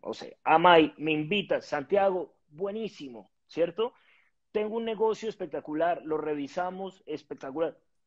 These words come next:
Te traigo a ti, Santiago, porque tú eres ingeniero, un ingeniero de producción fantástico, y yo necesito la producción, y yo hago muy bien el tema de mercadeo, de marketing, el pelo negro azabache brillante se me da,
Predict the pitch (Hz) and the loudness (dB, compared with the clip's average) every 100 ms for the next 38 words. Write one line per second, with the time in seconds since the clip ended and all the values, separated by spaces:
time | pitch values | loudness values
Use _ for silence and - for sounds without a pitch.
0 | _ 175 170 190 202 226 226 214 214 214 | _ 0 2 0 -2 -6 -10 -14 -12 -8
1 | 208 180 147 156 170 196 175 165 185 190 | -8 -10 -12 -12 -10 -10 -6 -4 0 2
2 | 165 107 151 175 170 147 156 170 160 - | 2 0 -4 -4 -2 -2 -2 -2 -6 -4
3 | 160 143 165 156 170 - 139 135 151 180 | -6 -4 -6 -2 -2 -2 -6 -2 -2 -2
4 | 165 131 175 165 185 165 147 147 - 269 | -6 -8 -8 -2 4 4 4 2 2 -4
5 | - - 165 175 185 214 214 208 208 202 | -6 0 4 6 6 4 -2 -2 -4 -2
6 | 196 190 160 135 127 143 208 220 208 151 | 0 0 0 -2 0 0 0 -2 -2 -2
7 | 175 214 208 208 214 - _ _ 151 143 | -4 -6 -8 -12 -14 -16 _ _ -8 -4
8 | 160 160 170 170 175 175 147 135 143 - | -4 -4 -4 -4 -4 -6 -4 -2 -4 -6
9 | 160 139 131 131 156 147 147 147 196 226 | -14 -12 -12 -12 -16 -16 -10 -4 0 -2